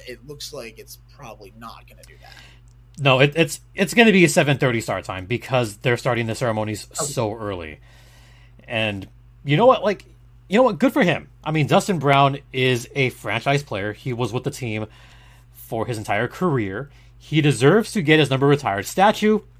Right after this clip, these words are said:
Speaker 2: I mean, you know, stat-, you know what? I'm, I'm okay
Speaker 1: A
Speaker 2: with
Speaker 1: little
Speaker 2: it.
Speaker 1: far.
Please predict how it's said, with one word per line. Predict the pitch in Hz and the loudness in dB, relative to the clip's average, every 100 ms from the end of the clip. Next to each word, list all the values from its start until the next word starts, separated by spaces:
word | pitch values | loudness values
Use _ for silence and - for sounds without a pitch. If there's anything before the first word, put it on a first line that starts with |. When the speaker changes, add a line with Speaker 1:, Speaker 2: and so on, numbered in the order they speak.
| - - - | -20 -20 -16
Speaker 2:
I | - | -6
mean, | 143 143 131 113 - - - | 0 0 0 -6 -20 -20 -16
you | - | -8
know, | 117 | -6
stat-, | 107 185 202 - | -2 0 -2 -2
you | 196 | -6
know | 226 | -2
what? | 220 - - - - | -2 -6 -18 -20 -18
I'm, | - 156 165 151 | -2 0 0 0
I'm | 165 202 | 4 4
okay | 151 - 139 | 4 4 4
Speaker 1:
A | 165 | 4
Speaker 2:
with | 170 | 2
Speaker 1:
little | 170 | 0
Speaker 2:
it. | 135 | -4
Speaker 1:
far. | - 90 | -10 -16